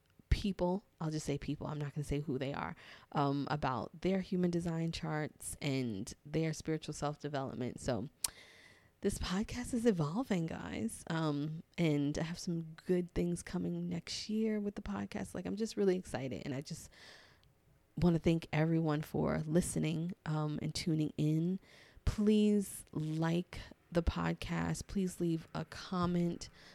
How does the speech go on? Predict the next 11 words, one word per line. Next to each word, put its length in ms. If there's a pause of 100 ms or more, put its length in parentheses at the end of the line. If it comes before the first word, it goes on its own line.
(120)
or 340 (140)
a 80
review. 720
Please 280
subscribe. 840
Please 300
tell 240
all 100
your 160 (140)
friends, 640 (420)
um, 420